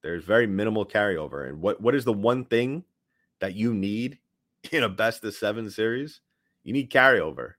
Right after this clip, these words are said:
And we don't see it. We haven't seen it all year. Maybe, like I said, maybe the month of January, but that's pretty much it. I said you take,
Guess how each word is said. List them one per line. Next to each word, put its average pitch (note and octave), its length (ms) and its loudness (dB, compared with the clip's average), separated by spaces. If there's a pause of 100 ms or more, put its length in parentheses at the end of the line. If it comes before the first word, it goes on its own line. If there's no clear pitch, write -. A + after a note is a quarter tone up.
And D#2+ 80 -18
we G#2+ 60 -2
don't B2+ 180 -6
see C#3 260 -4
it. F2+ 160 -4
We A2+ 80 -6
haven't C3+ 180 -6
seen C3+ 200 -6
it A#2 160 -6
all A#2 220 -2
year. A#2 300 -4 (1700)
Maybe, A#2 480 2
like G#2+ 160 0
I G#2+ 40 0
said, G2 220 -2
maybe G2+ 220 -2
the G#2+ 80 -2
month G#2+ 180 -4
of G#2 80 -2
January, G2 400 -2
but E2+ 80 -2
that's G2+ 140 -2 (100)
pretty A#2 160 0
much G#2+ 160 0
it. A2 220 0
I - 640 -20
said A2+ 180 -2
you F2+ 120 -4
take, - 340 -4